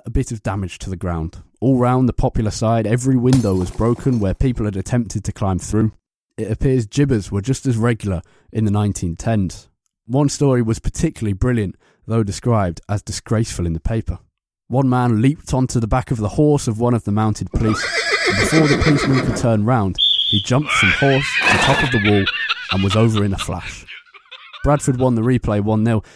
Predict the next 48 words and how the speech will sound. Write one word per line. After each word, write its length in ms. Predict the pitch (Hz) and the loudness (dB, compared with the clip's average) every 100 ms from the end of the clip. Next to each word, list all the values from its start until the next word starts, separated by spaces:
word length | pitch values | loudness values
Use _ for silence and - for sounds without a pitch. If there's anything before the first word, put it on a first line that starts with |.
| - | -12
and 100 | 107 | -6
attention 420 | 104 151 143 127 | -2 -2 0 -2
quickly 360 | - 147 123 110 | 0 -2 0 -4
turned 320 | 101 117 104 | -2 0 0
back 300 | 110 104 - | -2 -4 -8
to 140 | - 98 | -10 -6
the 80 | |
race 340 | 95 107 - - | -2 -2 -4 -12
for 140 | - 104 | -10 -4
the 100 | 98 | -2
league 180 | 90 85 | -2 -2
championship. 640 | 107 104 92 90 98 - - _ _ - | -2 -2 -2 -4 -4 -4 -10 _ _ -8
For 100 | 120 | -4
the 60 | |
first 280 | 110 139 127 | 0 0 2
time 200 | 147 131 | 2 2
in 80 | 113 | 2
twelve 340 | - 127 107 | 0 0 0
years, 300 | 110 139 135 | 0 2 2
you 60 | 107 | 0
see, 220 | - 107 - - _ - | -2 -2 -4 -18 _ -12
the 60 | |
title 440 | 98 123 117 107 92 | -6 -2 -2 -2 -4
had 100 | 98 | 0
not 300 | 110 131 - | 0 0 0
been 200 | 107 98 | -2 -2
decided 540 | 87 95 87 80 - - | -4 -4 -4 -6 -12 -10
before 320 | - 110 95 | -6 -4 -4
the 60 | 85 | -4
final 360 | 95 95 85 80 | -4 -4 -4 -4
day. 280 | 104 98 - _ _ _ _ 85 | -4 -4 -6 _ _ _ _ -10
Aston 320 | 95 - 107 | -8 -2 -2
Villa 240 | 113 123 | 0 2
were 100 | 123 | 2
due 220 | 98 107 | 0 0
to 120 | 107 - | -2 -2
play 200 | 98 95 | -2 -2
Liverpool 400 | 104 120 147 123 | -2 -2 -2 -2
at 100 | 98 | -2
Anfield 420 | 101 - 92 90 | -4 -4 -4 -2
Road, 300 | 107 110 - - _ | 0 0 -2 -12 _
and 140 | - 98 | -6 -2
United 380 | 101 127 - 95 | 0 0 0 0
hosted 340 | 101 - 90 | -2 -2 -8
Sunderland 540 | - 143 120 92 80 - _ | -2 0 0 -2 -4 -10 _
at 160 | - - | -6 -2
Old 160 | 90 | -2
Trafford. 480 | - 123 113 95 82 | -2 -2 -2 -4 -6